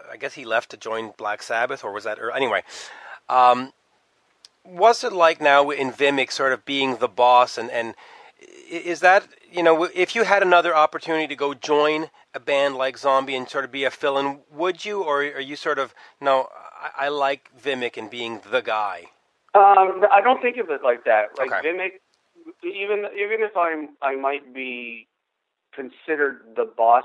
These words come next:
Speaker 2: I don't look at it like that because to me, everyone has an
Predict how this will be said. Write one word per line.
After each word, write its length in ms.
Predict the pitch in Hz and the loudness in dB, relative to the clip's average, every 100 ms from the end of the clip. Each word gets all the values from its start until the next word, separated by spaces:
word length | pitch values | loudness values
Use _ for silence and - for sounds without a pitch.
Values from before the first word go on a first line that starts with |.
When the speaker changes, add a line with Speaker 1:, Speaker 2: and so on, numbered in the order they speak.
| - | 0
Speaker 2:
I 120 | 135 135 | -4 -2
don't 340 | 143 151 143 | -4 -6 -6
look 180 | 143 151 | -8 -6
at 100 | 160 | -6
it 60 | |
like 200 | 139 131 | -4 -4
that 240 | 127 113 113 | -4 -4 -6
because 420 | 113 113 104 98 _ _ _ _ _ _ _ _ _ - | -12 -6 -6 -6 _ _ _ _ _ _ _ _ _ -14
to 80 | 156 | -4
me, 440 | 151 160 175 190 _ _ - | -2 -2 -4 -6 _ _ -4
everyone 800 | 147 151 175 156 147 135 127 127 - | -4 -2 -4 -4 -2 -2 -4 -10 -16
has 240 | - 127 | -6 -6
an 80 | 120 | -6